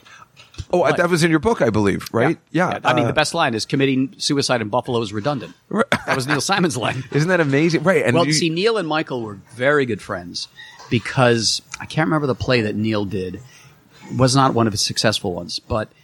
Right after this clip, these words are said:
Speaker 2: they brought Michael in, uh, to kinda doctor it 'cause the director wasn't up to it.
Speaker 1: Mm.
Speaker 2: And my friend, uh, Scott Rudin, the producer, he was a,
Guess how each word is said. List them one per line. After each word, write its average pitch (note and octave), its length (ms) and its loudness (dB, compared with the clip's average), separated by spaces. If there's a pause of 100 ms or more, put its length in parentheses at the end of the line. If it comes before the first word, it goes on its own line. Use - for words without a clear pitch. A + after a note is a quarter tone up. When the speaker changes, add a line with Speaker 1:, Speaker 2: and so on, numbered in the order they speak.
(160)
Speaker 2:
they A#2+ 80 -4
brought B2+ 420 0
Michael A2+ 540 -6
in, G2+ 480 -6 (500)
uh, F#2+ 300 0
to A2+ 100 -6
kinda A2 280 -2
doctor A#2 460 -2
it C3 100 -6 (280)
'cause G#2+ 160 -6
the G#2 80 -6
director G#2+ 380 0
wasn't G#2 260 -2
up G2+ 140 -6
to A#2+ 140 -2
it. - 180 -6
Speaker 1:
Mm. A#2 280 -4 (120)
Speaker 2:
And A#2 420 0
my B2+ 180 -2
friend, C#3+ 380 0
uh, A#2 80 2
Scott B2+ 320 0
Rudin, C3+ 160 2
the G2 80 -2
producer, B2+ 380 -2
he B2 160 -4
was A#2 200 -2
a, G#2+ 160 -8